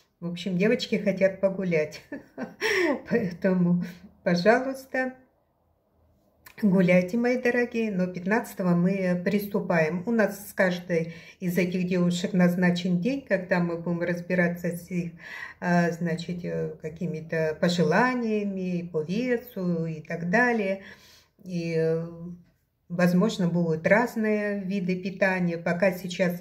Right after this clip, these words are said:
сказать ничего точно не могу, пока мы ещё не определились с девочками.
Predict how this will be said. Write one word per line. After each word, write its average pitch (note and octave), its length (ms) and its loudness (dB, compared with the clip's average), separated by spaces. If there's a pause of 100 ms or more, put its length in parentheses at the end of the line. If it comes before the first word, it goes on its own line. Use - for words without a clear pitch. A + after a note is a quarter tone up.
(140)
сказать F3+ 480 2
ничего F3 720 -4
точно F3+ 640 -4 (300)
не E3+ 180 4
могу, E3 460 2
пока E3 400 -4
мы D#3+ 140 -6
ещё F3 560 -4
не E3+ 260 0
определились E3+ 960 0
с G#3+ 160 -4
девочками. A3 760 -4